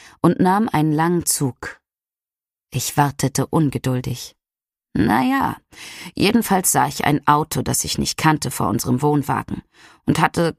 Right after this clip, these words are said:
gleich so eine Ahnung. Also marschierte ich direkt zur Tür und riss sie auf. Und, was musste ich da sehen? Sie wedelte mit der Zigarette herum, wobei alte Wut in ihren dunklen Augen funkelte.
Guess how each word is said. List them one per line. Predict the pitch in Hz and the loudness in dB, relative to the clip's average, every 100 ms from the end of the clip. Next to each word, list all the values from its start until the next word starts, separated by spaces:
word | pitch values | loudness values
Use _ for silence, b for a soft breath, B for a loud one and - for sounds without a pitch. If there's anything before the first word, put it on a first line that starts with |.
| - | -2
gleich | 147 156 143 | 0 2 0
so | - | 0
eine | 101 139 - | 0 0 2
Ahnung. | 147 147 131 - - _ _ _ _ B B | 2 2 -2 -6 -12 _ _ _ _ B B
Also | - 196 240 | 4 4 2
marschierte | 247 - 208 - | 0 0 0 0
ich | - - | -2 -2
direkt | 180 143 - - | -2 0 -4 -4
zur | - 147 | -2 -2
Tür | - - 131 - | -2 0 0 0
und | 175 | 0
riss | 151 175 226 - | 0 2 2 0
sie | 214 - | 0 -2
auf. | 143 - - - _ _ _ _ _ | -2 -4 -12 -18 _ _ _ _ _
Und, | - 233 277 - - _ | 2 4 2 -4 -14 _
was | - 147 | -4 0
musste | 147 - 139 | 0 0 -2
ich | 127 | -2
da | - 156 | -2 0
sehen? | 160 240 254 - _ _ _ _ b b b b | 0 0 -2 -10 _ _ _ _ b b b b
Sie | - 160 | 0 2
wedelte | 160 165 151 151 | 2 0 0 0
mit | 139 143 | 0 0
der | 127 | -2
Zigarette | - 139 139 151 156 | 0 0 0 0 0
herum, | 156 151 175 175 B B | 0 0 0 -2 B B
wobei | - 156 165 - | 0 2 2 2
alte | 185 185 170 143 | 0 2 0 2
Wut | 190 196 | 0 2
in | 127 | 0
ihren | 80 139 131 | 0 0 0
dunklen | 170 165 - 135 - | 2 0 0 -2 0
Augen | - 156 143 135 | 0 0 2 0
funkelte. | - 147 131 127 - | 0 0 0 -4 -6